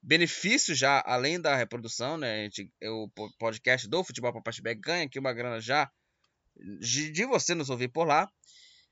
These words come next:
É, também, né, você contribui também com uma, precisa contribuir não, você pode contribuir, né, com o financiamento, com uma mensalidade, escolhendo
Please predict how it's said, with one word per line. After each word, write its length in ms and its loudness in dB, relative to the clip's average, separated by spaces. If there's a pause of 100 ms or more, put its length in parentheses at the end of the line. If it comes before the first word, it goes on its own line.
(240)
É, 320 10 (100)
também, 540 4 (160)
né, 160 2
você 260 2
contribui 600 0
também 200 2
com 140 -4
uma, 100 -4 (120)
precisa 200 0 (460)
contribuir 320 -2
não, 160 2
você 240 -4 (140)
pode 340 8
contribuir, 540 -2
né, 180 0 (320)
com 120 -2
o 20 -2
financiamento, 760 0 (380)
com 140 -2
uma 260 0
mensalidade, 1040 0
escolhendo 800 -2